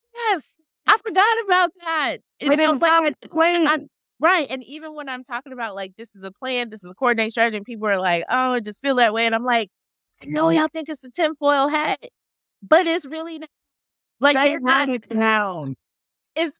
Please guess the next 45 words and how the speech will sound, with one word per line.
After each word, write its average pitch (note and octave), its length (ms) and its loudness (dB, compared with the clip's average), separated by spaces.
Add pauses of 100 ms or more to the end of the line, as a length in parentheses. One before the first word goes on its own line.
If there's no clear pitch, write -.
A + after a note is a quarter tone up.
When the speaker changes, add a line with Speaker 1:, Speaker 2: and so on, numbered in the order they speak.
(120)
Speaker 1:
public. C4 520 2 (260)
It's C4+ 240 -4
Speaker 2:
<laughs> - 0 -
Speaker 1:
known. A#3 680 0 (300)
This C#4 180 -4
was C#4 220 -2
happening. B3 640 2 (220)
Like, A3+ 260 0
this C4 120 -6
is C#4+ 60 -16
not, C#4 520 0
like, A#3 400 2 (120)
you B3+ 140 -6
know, A3+ 100 2
so B3 160 -4
when B3 160 -6
they're C4 140 -4
saying A#3 340 -8
they, A#3+ 240 0
and A3+ 100 -2
I G3+ 60 0
know G#3 440 -2
probably A3 280 2
like G3 240 -2
me, F#3 300 -6
I, F#3 220 0 (100)
I E3+ 40 -16
hate F3+ 360 -12
when F#3 120 -12
people F3 220 -14
be E3+ 60 -10
like, D#3 240 -4
you A3 80 -4
know, F#3 160 4 (120)
"They G#3+ 100 -4
don't A3+ 260 2
let G#3+ 140 -2 (100)
us," G3 280 2
and F#3 140 -16
you A3+ 100 -6
know A3 280 2
they. G#3+ 400 -4 (260)
I A#3 80 0
was A#3 80 0
like, A#3 200 0